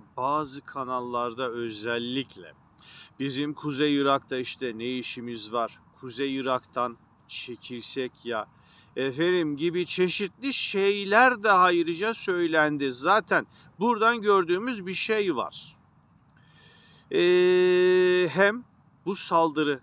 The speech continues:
planlanmış Amerika Birleşik Devletleri ve İsrail tarafından, hem o kişiler özellikle silahlandırılıp, eğitilip, hatta tatbikatları yapılmış ve tabii ki bunlar yapılırken aynı zamanda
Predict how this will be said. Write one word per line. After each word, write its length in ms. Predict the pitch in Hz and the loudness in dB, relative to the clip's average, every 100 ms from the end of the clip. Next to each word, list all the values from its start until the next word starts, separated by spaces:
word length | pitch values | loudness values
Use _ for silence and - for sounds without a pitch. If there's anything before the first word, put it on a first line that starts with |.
| _ | _
planlanmış 1040 | - 101 107 123 143 143 151 156 - - - _ _ _ _ _ - | -18 -10 -8 -4 -4 -4 -4 -4 -6 -10 -16 _ _ _ _ _ -16
Amerika 500 | 120 120 127 135 120 | -10 -8 -6 -6 -6
Birleşik 420 | 120 127 - 113 | -6 -6 -8 -8
Devletleri 600 | 123 113 120 - 117 110 | -8 -6 -10 -10 -10 -8
ve 140 | 110 107 _ | -8 -10 _
İsrail 560 | 107 - 95 104 117 110 | -12 -10 -10 -12 -12 -10
tarafından, 720 | 131 123 127 135 135 135 131 _ _ _ _ _ _ - - _ _ | -8 -6 -8 -8 -4 -4 -4 _ _ _ _ _ _ -20 -20 _ _
hem 320 | - 165 208 - | -4 -4 -4 -4
o 100 | 165 | -4
kişiler 580 | 156 156 - 151 165 - _ | -4 -6 -6 0 0 0 _
özellikle 800 | 131 135 127 131 131 135 127 131 - _ _ | -8 -6 -2 -2 -2 -6 -4 -6 -6 _ _
silahlandırılıp, 1160 | - - - 107 120 120 127 127 127 135 135 147 _ 123 | -16 -10 -10 -6 -6 -4 -2 -2 -2 -2 -2 -4 _ -10
eğitilip, 560 | 117 117 - 120 143 _ | -8 -8 -10 -10 -10 _
hatta 400 | - 117 - 117 | -10 -10 -10 -12
tatbikatları 920 | - 117 104 - 104 123 110 101 101 120 | -12 -14 -16 -18 -16 -12 -12 -12 -10 -8
yapılmış 760 | 135 - 151 147 151 151 - - - _ | -8 -4 -4 -2 -4 -6 -10 -18 -20 _
ve 120 | 147 180 | -2 -2
tabii 500 | - 165 190 285 226 | 0 0 2 -4 -4
ki 260 | - 123 | -6 -4
bunlar 380 | 147 160 170 208 | -4 -2 0 0
yapılırken 760 | 175 151 170 175 165 180 208 208 | 0 -2 -2 -2 -2 0 -2 0
aynı 340 | 139 156 139 113 | 2 4 2 -4
zamanda 580 | 117 104 87 - - | -6 -6 -10 -14 -20